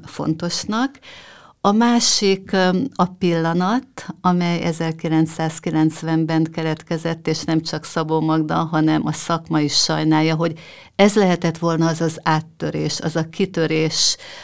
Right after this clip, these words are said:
többféle buborékból és burokból, amiről majd beszélni fogunk, ö, amely valahogyan korlátozta, keretek közé szorította Szabó Magda szakmai elismertségét, hogy nem elég korszerű, nem elég modern és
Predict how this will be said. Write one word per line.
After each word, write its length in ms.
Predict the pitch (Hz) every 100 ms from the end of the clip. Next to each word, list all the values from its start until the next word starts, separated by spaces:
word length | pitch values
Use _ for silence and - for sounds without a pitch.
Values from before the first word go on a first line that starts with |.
| - -
többféle 560 | 190 180 - 170 165 165
buborékból 720 | 170 170 165 160 151 156 160
és 300 | 156 156 -
burokból, 520 | 165 170 160 156 160
amiről 320 | 156 156 160 156
majd 220 | 160 156
beszélni 460 | 170 - 160 156
fogunk, 540 | 165 - 160 175 196 208 - - - - - - _
ö, 260 | 170 165 160 -
amely 840 | 180 180 170 170 170 170 170 175 -
valahogyan 760 | 214 294 220 190 185 175 175 - -
korlátozta, 1300 | 202 196 175 160 160 160 156 - - - 156 156 160
keretek 480 | 202 180 165 160 160
közé 320 | - 160 160
szorította 840 | 156 - 165 156 160 160 - 160 156
Szabó 360 | - 170 160
Magda 260 | 160 160 156
szakmai 600 | - 196 185 175 151 151
elismertségét, 1000 | 147 147 - 151 151 - - 143 151 156
hogy 140 | 165
nem 220 | 175 190
elég 340 | 185 165 160 - -
korszerű, 880 | 165 151 151 - - 147 147 147 151
nem 320 | 175 220 240
elég 280 | 202 175 170
modern 560 | 170 175 165 165 160
és 280 | 156 147 -